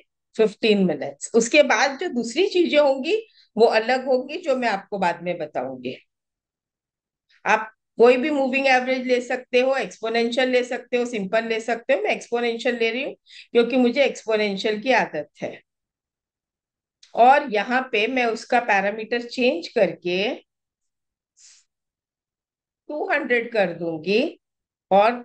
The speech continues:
कलर रेड कर देती हूँ, जिससे क्लियरली दिखे। ओके, तो फ्रेंड्स, जब ये ब्रेकडाउन होता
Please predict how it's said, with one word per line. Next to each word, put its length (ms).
कलर 520
रेड 400
कर 200
देती 440
हूँ, 140
जिससे 420
क्लियरली 580
दिखे। 560
ओके, 320
तो 100
फ्रेंड्स, 840
जब 400
ये 160
ब्रेकडाउन 840
होता 320